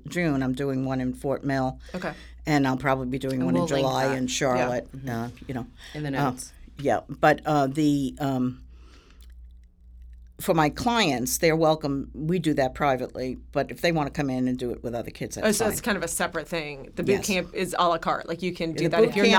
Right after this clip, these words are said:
Speaker 2: not one
Speaker 1: is
Speaker 2: of your
Speaker 1: just for,
Speaker 2: clients.
Speaker 1: if you're not, if you're not
Speaker 2: Yeah.
Speaker 1: one of my
Speaker 2: It
Speaker 1: comprehensive
Speaker 2: helps
Speaker 1: clients.
Speaker 2: get your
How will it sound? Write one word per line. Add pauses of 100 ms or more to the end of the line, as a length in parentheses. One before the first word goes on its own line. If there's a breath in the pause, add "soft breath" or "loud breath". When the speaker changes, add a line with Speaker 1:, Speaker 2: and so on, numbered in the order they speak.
Speaker 2:
not
one
Speaker 1:
is
Speaker 2:
of
your
Speaker 1:
just
for,
Speaker 2:
clients.
Speaker 1:
if
you're
not,
if
you're
not
Speaker 2:
Yeah.
Speaker 1:
one
of
my
Speaker 2:
It
Speaker 1:
comprehensive
Speaker 2:
helps
Speaker 1:
clients.
Speaker 2:
get
your